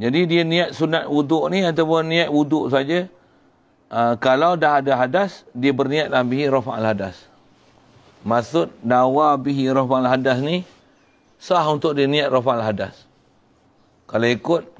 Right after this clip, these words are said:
kalau ada hadas dia niat wuduk tak ada masalah. Kalau tak ada hadas, dia niat wuduk pun tak ada masalah. Tapi kalau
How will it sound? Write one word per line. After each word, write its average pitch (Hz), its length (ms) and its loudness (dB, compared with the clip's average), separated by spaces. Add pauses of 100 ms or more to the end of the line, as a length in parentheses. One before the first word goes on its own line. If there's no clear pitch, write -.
(180)
kalau 139 560 2 (140)
ada 143 560 0 (1900)
hadas 113 760 -2 (1300)
dia 139 280 2
niat 151 240 0
wuduk 139 320 0
tak 123 100 -2
ada 120 140 0
masalah. 156 400 2 (920)
Kalau 120 480 0
tak 147 320 -2
ada 143 300 2
hadas, 123 480 -2 (240)
dia 127 420 0
niat 156 400 0
wuduk 139 460 0 (100)
pun 165 220 0
tak 117 160 -2
ada 113 100 0
masalah. 143 380 0 (680)
Tapi 170 400 -2
kalau 156 600 0